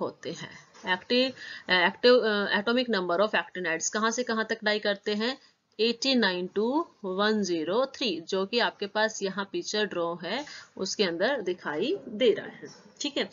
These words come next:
अब देखिए, याद रखने के लिए इसको trick बनाते हैं हम कि हम कैसे इसको याद रखेंगे। तो first देखिए, आपके पास यहाँ given है, तो याद रखने के लिए trick आपके पास यहाँ हो जाएगी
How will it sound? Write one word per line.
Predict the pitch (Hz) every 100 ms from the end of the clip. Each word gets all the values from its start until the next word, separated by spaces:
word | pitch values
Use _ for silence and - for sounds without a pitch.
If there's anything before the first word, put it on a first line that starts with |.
| - - -
अब | 226
देखिए, | 233 269
याद | 269 220 190
रखने | 190 202 220
के | 226
लिए | 226
इसको | 226 - 233
trick | 226 226
बनाते | 214 208 202 214
हैं | 214 226
हम | 254 392 - - - -
कि | 240
हम | 233
कैसे | 220 185 202
इसको | 208 - 320 392
याद | 190 170 196 247 440 - -
रखेंगे। | 226 202 - 151 123 -
तो | 202
first | 240 254
देखिए, | - 208 - 220 311 - - -
आपके | 196 196 240
पास | 240 240 226
यहाँ | 220 226
given | 196 185 185
है, | 190 202 320 269 _ _ _ _ _ _ _ _ _
तो | 208 208 247 -
याद | 185 190 190
रखने | 202 214 214
के |
लिए | 220
trick | 214 220
आपके | 214 208 220
पास | 208 208 202
यहाँ | 208 214
हो | 208
जाएगी | 202 208 202 226 339